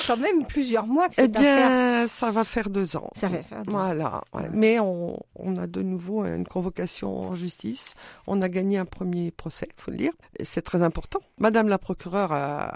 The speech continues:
Speaker 2: a dé-, désigné une substitut référente pour les discriminations, le racisme, l'antisémitisme, voilà. Et donc, ça nous permet de faire remonter,
Speaker 1: Plus
Speaker 2: euh,
Speaker 1: vite et plus facilement.
Speaker 2: voilà, voilà, ça facilite les choses.
Speaker 1: Quand vous faites justement des actions,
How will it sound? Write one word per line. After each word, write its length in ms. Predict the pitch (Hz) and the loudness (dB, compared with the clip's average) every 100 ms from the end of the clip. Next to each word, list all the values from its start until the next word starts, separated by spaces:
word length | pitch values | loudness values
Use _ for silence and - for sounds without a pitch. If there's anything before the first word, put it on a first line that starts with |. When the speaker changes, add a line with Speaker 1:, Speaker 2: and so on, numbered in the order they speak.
| - | -6
Speaker 2:
a 80 | 165 | -2
dé-, 160 | 180 175 - | 0 -2 -2
désigné 360 | 190 175 202 | -2 0 2
une 120 | 226 170 | 2 2
substitut 880 | - 247 - - 214 - 214 190 - | 0 -2 -4 -6 -8 -6 -6 -8 -12
référente 680 | - 208 - 170 170 - - - - | -2 0 0 0 -2 -4 -12 -12 -2
pour 140 | - | 2
les 140 | 220 196 | 4 4
discriminations, 680 | 175 - 180 151 139 - 226 | 2 -2 -2 -2 -2 2 4
le 100 | 214 | 6
racisme, 560 | 120 131 - 190 190 | 4 -2 -2 -4 -6
l'antisémitisme, 800 | - - - 175 220 - 262 302 - | -10 -12 -12 -10 -12 -10 -6 -6 -8
voilà. 320 | - - 330 - | -10 -8 -10 -4
Et 240 | 180 214 - - | -2 -2 -6 -14
donc, 240 | - 180 180 | -6 -6 -6
ça 200 | - 190 | -2 0
nous 120 | 185 | 0
permet 500 | - 175 185 233 269 | -2 0 2 0 0
de 180 | 196 180 | -4 -4
faire 300 | - 196 - | -2 -4 -2
remonter, 600 | 196 214 202 180 226 226 202 139 143 | 0 2 0 -2 -2 0 0 0 -2
Speaker 1:
Plus 100 | 226 | -2
Speaker 2:
euh, 20 | |
Speaker 1:
vite 320 | 214 277 - | 2 2 2
et 60 | - | -10
plus 160 | - - | -8 -8
facilement. 260 | 170 170 | -6 -2
Speaker 2:
voilà, 440 | 180 208 196 180 139 - | 4 6 8 6 2 -2
voilà, 260 | - - - | -14 -12 -12
ça 160 | - - | -12 -12
facilite 580 | - 139 - 101 117 - | -8 -8 -8 -10 -12 -12
les 80 | - | -10
choses. 400 | - - - - - | -10 -10 -16 -20 -12
Speaker 1:
Quand 140 | - 202 | -2 0
vous 120 | 190 | 2
faites 220 | 202 214 | 2 0
justement 440 | 175 - 214 208 | -2 -6 -2 0
des 200 | 202 180 | 0 0
actions, 420 | 185 - - 359 | -2 -2 0 2